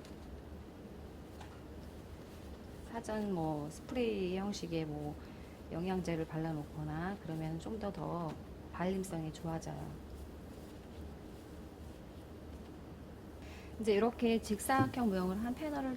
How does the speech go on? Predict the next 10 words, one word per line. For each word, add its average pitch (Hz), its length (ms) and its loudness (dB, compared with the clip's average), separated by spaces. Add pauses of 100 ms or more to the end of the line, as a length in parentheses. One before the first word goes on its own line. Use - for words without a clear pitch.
(120)
곱게 185 380 2
이렇게 185 120 2
내렸을 170 480 2
때 185 100 0
보면 175 480 4 (680)
여기와 196 400 8
여기 160 240 2
사이에 185 540 4
요 180 100 6
정도, 180 340 4